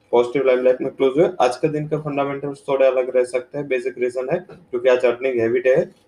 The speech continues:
आ, काफी important companies का तिमाही नतीजा आने, उसके अलावा कल market close है, तो दोनों दिन का momentum आज है। Index option की expiry भी है, तो काफी cues है, जिसे आपसे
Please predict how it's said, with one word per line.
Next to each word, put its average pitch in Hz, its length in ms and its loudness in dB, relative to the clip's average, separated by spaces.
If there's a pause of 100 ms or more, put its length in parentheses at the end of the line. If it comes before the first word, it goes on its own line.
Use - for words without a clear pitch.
(160)
आ, 123 200 4
काफी 131 300 -2
important 139 360 -6
companies 127 500 -4
का 131 160 0
तिमाही 127 360 -2
नतीजा 123 420 -4
आने, 127 140 -4
उसके 123 260 -2
अलावा 123 260 2 (380)
कल 131 160 4
market 127 400 -2
close 156 300 2
है, 139 80 -2
तो 127 400 0
दोनों 135 260 -2
दिन 139 180 -8
का 131 140 -2
momentum 123 480 -4
आज 127 220 -4
है। 165 100 -6 (300)
Index 127 320 -2
option 135 280 -6
की 139 220 0 (120)
expiry 135 500 0
भी 139 140 0
है, 135 100 2 (360)
तो - 100 4
काफी 135 300 2
cues 156 280 -2
है, 180 120 -2 (100)
जिसे 131 220 0
आपसे 147 400 0